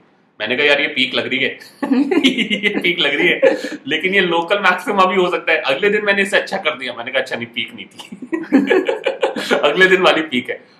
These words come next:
अगले दिन मैंने वापस अच्छा कर दिया, मैंने कहा, "अच्छा नहीं, ये तो नहीं, ये तो पीक है, अब, अब ये पीक है।" और फिर अगर चौथे दिन मैंने हक दिया, मैं वापस नीचे आ गया, तो मैंने कहा, "वो पीक, पीक मिस हो गई।" <laughs> तो मैं वापस कैसे जाऊं? तो मेरे को कैसे पता चलेगा मेरी पीक आ गई है?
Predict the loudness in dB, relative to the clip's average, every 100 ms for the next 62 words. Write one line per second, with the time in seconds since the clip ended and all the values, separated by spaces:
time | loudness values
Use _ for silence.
0 | 0 0 4 2 2 2 2 4 2 4
1 | 2 2 2 2 0 -2 0 0 0 -2
2 | -2 -4 -2 -2 -4 -4 -2 -4 -2 -2
3 | 0 -2 -4 -6 2 4 6 2 0 0
4 | -2 -2 -4 -4 -4 2 2 2 2 0
5 | -2 0 4 4 2 0 0 2 0 0
6 | 0 0 -2 -16 _ -16 0 4 4 2
7 | 0 0 4 4 2 -2 2 2 2 2
8 | 0 -4 -4 -4 -2 -2 -2 -2 0 4
9 | 6 8 6 8 8 8 6 6 2 0
10 | 0 -4 -6 -4 0 0 4 4 4 4
11 | 2 -2 -2 2 6 8 8 6 0 0
12 | 0 -4 -4 -2 0 2 2 0 0 -4
13 | 2 2 2 -2 -4 -4 -2 4 4 2
14 | -6